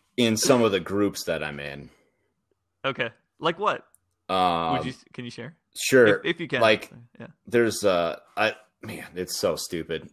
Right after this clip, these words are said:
Speaker 1: There are, uh, Liberty meme pages where they'll
Speaker 2: Okay.
Speaker 1: post, like, a bunch of stuff about, like,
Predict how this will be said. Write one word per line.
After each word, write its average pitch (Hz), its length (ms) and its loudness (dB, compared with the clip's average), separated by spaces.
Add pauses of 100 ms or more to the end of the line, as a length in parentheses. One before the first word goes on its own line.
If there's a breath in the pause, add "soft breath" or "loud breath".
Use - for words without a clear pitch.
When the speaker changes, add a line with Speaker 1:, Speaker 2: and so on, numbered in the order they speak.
Speaker 1:
There 95 380 6
are, - 0 -
uh, 82 320 2
Liberty 101 560 2
meme 117 480 4
pages 127 640 2
where 92 140 2
they'll 87 240 6
Speaker 2:
Okay. 85 80 -10
Speaker 1:
post, 95 320 4
like, 82 320 0
a 80 80 -6
bunch 90 320 0
of - 60 -14
stuff 87 280 0
about, 80 240 -4
like, 82 260 0